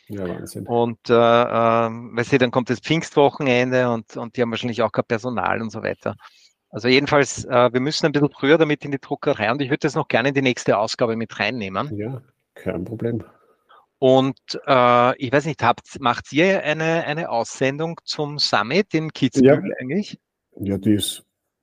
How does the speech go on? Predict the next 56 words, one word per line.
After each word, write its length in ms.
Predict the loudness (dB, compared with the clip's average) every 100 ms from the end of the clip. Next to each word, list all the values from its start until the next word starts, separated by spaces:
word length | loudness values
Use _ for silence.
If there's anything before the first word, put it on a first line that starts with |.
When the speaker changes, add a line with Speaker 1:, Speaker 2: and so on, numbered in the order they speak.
| _
Speaker 1:
warte, 300 | -6 -2 0
heute 260 | 0 -2 0
in 40 |
der 100 | -2
Früh 260 | -2 2 2
ist 200 | 2 0 2
Speaker 2:
Ist 160 | 4 4
sie 100 | 4
Speaker 1:
rausgegangen. 40 |
Speaker 2:
schon? 260 | 4 4 -2 0
Ah, 100 | 2
warte 220 | 2 2
mal, 100 | 0
ich 80 | 0
bin 120 | -2
noch 100 | 0
gar 80 | 0
nicht 160 | 0
dazugekommen, 540 | -4 -6 -8 -6 2 6
Speaker 1:
Heute 220 | 6 8
in 40 | 6
Speaker 2:
mir 0 |
Speaker 1:
der 80 | 8
Speaker 2:
das 60 |
Speaker 1:
Früh 220 | 8 8
habe 140 | 8 6
Speaker 2:
anzuschauen. 80 | 2
Speaker 1:
ich, 40 |
heute 240 | 0 4 4
in 60 |
der 80 | 4
Früh 200 | 6 4
habe 160 | 4 2
ich 80 |
ja 80 | 2
O 100 | 0
T 180 | -2 -4
S 220 | -6 -8 -4
Speaker 2:
Ah, 220 | 0 0
Speaker 1:
rausgeschickt. 120 | 0
Speaker 2:
okay. 340 | -4 -6 -8 -10 _ _ _ _ _ _ _ _ _ _ _ _ _ -2
Alles 340 | 0 0 -2
klar. 340 | -4 -4 -6 -12 _ _ -20 _ _ _ _
Ja, 60 | -2
dann 140 | 0
werden 120 | 2
wir 80 | 2
das 160 | 0 0
auch 140 | -2
noch 160 | -4 -6
behandeln. 600 | -4 -2 -2 -4 -6 -10 _ _ _ _
Speaker 1:
Und 180 | -6 -2
nächste 360 | -4 -2 0 2
Woche 400 | 2 0 0 2
wirst 300 | 0 -2 -2
du, 160 | 0